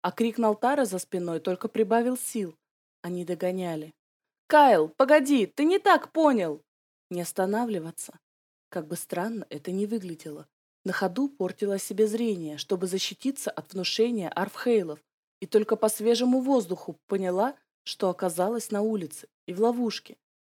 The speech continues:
Я больше не видела, куда бежать, и беспомощно стояла на месте, боясь сделать шаг. «Кайл, назад! Рил!» Крики,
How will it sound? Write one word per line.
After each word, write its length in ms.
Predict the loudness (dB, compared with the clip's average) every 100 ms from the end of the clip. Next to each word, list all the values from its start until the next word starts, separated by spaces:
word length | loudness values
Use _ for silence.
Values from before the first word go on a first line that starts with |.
| _
Я 100 | -2
больше 340 | 2 2 2
не 160 | 0 2
видела, 360 | 2 2 0 -2
куда 280 | -2 -2
бежать, 500 | 0 -2 -2 -6 -8 _ _ _ -6
и 60 |
беспомощно 760 | -6 -6 0 2 2 -2 -4 -8
стояла 480 | -4 -2 0 0 0
на 140 | -2
месте, 500 | -2 -4 -8 -16 -20 _ _ _ _
боясь 380 | -4 -2 -2 -2
сделать 380 | -4 -4 -2 -4
шаг. 420 | -4 -6 -6 -18 _ _ _ _ _
«Кайл, 460 | 8 10 8 4 2
назад! 580 | 4 6 6 6 4 -4 _
Рил!» 480 | 6 8 10 6 0 _ _ _ _ _ _ _
Крики, 500 | -6 -4 -4 -10 -20